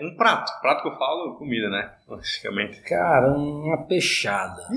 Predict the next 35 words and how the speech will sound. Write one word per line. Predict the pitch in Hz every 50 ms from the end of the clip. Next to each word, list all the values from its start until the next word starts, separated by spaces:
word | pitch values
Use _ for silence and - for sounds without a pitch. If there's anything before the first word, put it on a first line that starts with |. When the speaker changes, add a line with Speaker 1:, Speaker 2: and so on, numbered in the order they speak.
| 330 -
Speaker 1:
Ixi, | 349 302 - - - - -
Speaker 2:
Água | 110 110 113
Speaker 1:
peixada. | 120 123 131 143 135
Speaker 2:
e |
sal. | 123 - - 110 98 95 92
Uma | 98 98 -
peixada | 117 110 - - 117 120 113 110 104
da | 110 110 110 110
água | 110 113
e | 104
sal | - - 101 98
que | 113 104
minha | 101 101 98 98
sogra | - - 104 98 98 98 92 92
faz. | - - 98 90 82 82 - - - - - - _ -
Speaker 1:
Peixada. | - 110 - - 98 92 95 101 98 95
É, | 95 98 95 95 101 104
e | -
tu, | 113 110 98 - -
eu | 120 120 131 127 123 117
comi | 120 117 117 123
uma | 127 123 117
lá | 113 117 131
em | 151 147
Speaker 2:
Peixada | 139 139 - 165 165 160 143
bem | 160 180 196
natural. | 196 185 180 185 185 165 139 120 107 104 104 101 -
O | -
peixe, | 131 131 135 131 - 156 - _ _ _ _ _ _ _ _ -
o | - - -
peixe | - - 135 143 139 139 - - 143 139 139 123 123
na | 123 117
água | 113 120 127 139 147 143 147 143
e |
sal, | 139 - - - - 92 90 - - - - - - _